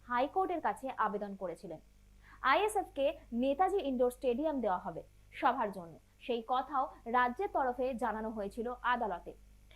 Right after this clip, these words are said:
গতকাল বুধবার এই মামলার শুনানি ছিল। রাজ্য ও আইএসএফ কে তাদের সিদ্ধান্তের কথা জানাতে বলা হয়। আদালতে সব নির্দেশ আইএসএফ মেনে নেবে, এই কথাই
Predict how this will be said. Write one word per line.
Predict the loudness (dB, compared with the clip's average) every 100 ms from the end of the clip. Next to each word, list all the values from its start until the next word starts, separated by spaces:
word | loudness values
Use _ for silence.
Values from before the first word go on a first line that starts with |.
| -14 4
গতকাল | 4 6 4 2
বুধবার | 4 2 4 4 4
এই | 0 -2
মামলার | -2 -2 0 -2
শুনানি | -4 -6 -4 -4
ছিল। | -4 -8 -10 -18 -20 -8 4
রাজ্য | 6 6 2 0
ও | 0
আইএসএফ | 2 2 2 -2 -6 -4
কে | -4 -4 -6 -2
তাদের | 0 2
সিদ্ধান্তের | 0 -2 -2 -2 -2 0 2
কথা | 0 0 -4
জানাতে | 0 -2 0 0
বলা | 0 0
হয়। | -2 -6 -10 -20 -20 2
আদালতে | 4 6 6 6 4 0 -2 -10
সব | 2 4 6 2
নির্দেশ | 0 -2 -2
আইএসএফ | 0 2 0 -2 -4 -6 -4
মেনে | -2 -4
নেবে, | -6 -12 -14 -20 -20 -4
এই | -2 2
কথাই | 2 2 0 -4